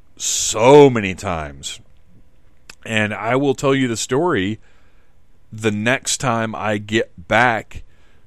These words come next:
to these musical reminiscences, which I, I may try to have, uh, I may try to have a guest on next time to have somebody to sort of,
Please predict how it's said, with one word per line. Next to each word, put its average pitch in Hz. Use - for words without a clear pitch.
to 165
these 104
musical 101
reminiscences, 92
which 127
I, 127
I 131
may 151
try 151
to 139
have, 131
uh, 104
I 120
may 131
try 135
to 127
have 123
a 98
guest 110
on 123
next 110
time 139
to -
have 101
somebody 107
to 95
sort 107
of, 90